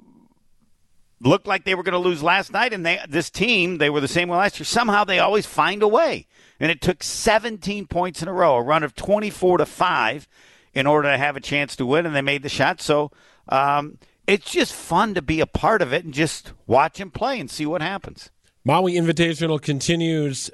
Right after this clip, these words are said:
Speaker 2: tonight from Honolulu, where Homer is. Hear the game on ninety-four five E S P N.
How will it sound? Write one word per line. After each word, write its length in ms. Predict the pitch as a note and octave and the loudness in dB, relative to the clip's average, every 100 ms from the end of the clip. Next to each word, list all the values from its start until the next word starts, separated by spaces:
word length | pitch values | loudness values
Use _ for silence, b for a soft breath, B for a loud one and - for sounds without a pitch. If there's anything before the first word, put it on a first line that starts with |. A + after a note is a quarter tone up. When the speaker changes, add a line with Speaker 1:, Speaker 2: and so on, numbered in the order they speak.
| A2+ | -4
Speaker 2:
tonight 540 | - D3 D3 D3 B2 | 0 2 2 0 -2
from 340 | - C#3 B2+ B2+ | 0 2 4 2
Honolulu, 800 | A#2 C#3 C3 A#2+ F#3 A3+ G#3 G3 | 0 0 2 2 2 4 4 4
where 200 | C3 A2 | 2 0
Homer 360 | F3+ F#3+ F3+ | 0 2 2
is. 320 | D#3+ E3 D#3+ - | 4 4 4 4
Hear 160 | D#3 | 2
the 80 | D3 | 4
game 300 | C3+ D3 C3+ | 2 4 4
on 80 | B2 | 4
ninety-four 380 | C3 B2 C3+ B2 | 2 2 2 2
five 320 | B2+ A#2+ A#2+ | 2 0 2
E 100 | A#2+ | 2
S 180 | A#2 G#2 | 2 0
P 220 | - B2 | -2 2
N. 240 | B2 A2+ | 2 2